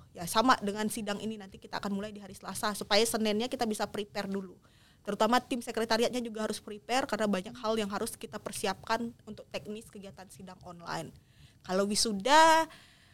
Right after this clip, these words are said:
selesaikanlah dulu sidang dan revisinya, Nak, ya. Oke, baru kita cerita soal wisudanya.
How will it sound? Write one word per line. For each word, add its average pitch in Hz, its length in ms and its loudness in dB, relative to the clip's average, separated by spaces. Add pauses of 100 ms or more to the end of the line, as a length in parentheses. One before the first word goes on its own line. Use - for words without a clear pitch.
(340)
selesaikanlah 269 600 4
dulu 233 220 4
sidang 202 400 0
dan 196 100 4
revisinya, 190 540 -2
Nak, - 160 -6
ya. 190 160 6 (640)
Oke, - 240 -18 (160)
baru 214 160 4
kita 233 240 4
cerita 226 340 0
soal 202 300 0
wisudanya. 180 560 0